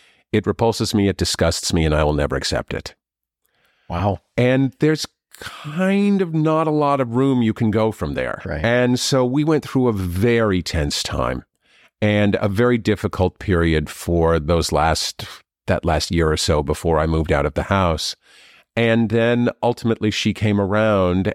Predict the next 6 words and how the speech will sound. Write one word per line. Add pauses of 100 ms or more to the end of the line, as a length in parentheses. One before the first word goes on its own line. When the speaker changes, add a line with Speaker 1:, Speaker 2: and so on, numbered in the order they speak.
Speaker 1:
and
one
of
her
friends,
um,